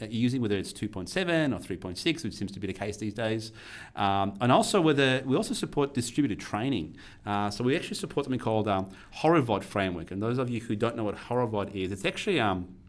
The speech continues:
uh, part of the Linux Foundation for Deep Learning. Uh, and the idea is that, uh,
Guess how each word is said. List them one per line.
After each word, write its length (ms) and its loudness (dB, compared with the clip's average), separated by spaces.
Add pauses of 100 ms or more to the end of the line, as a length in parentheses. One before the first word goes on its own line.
(440)
uh, 140 -2
part 300 4
of 140 2
the 280 2 (260)
Linux 260 6
Foundation 540 2
for 280 -2
Deep 300 -4
Learning. 420 0 (320)
Uh, 200 2
and 120 0
the 140 4
idea 300 4
is 160 0
that, 280 -2
uh, 240 0